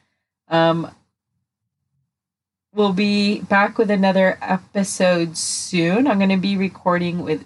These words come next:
Erica. We're gonna do a really cool episode about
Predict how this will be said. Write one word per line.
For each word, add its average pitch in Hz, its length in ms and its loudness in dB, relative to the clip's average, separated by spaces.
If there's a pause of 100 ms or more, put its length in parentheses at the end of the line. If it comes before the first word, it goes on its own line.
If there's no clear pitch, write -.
Erica. 220 680 0 (500)
We're 185 80 -4
gonna 202 200 2
do 208 240 0
a 190 180 0
really 180 280 0
cool 175 440 -2
episode 156 1000 0 (160)
about 151 460 -4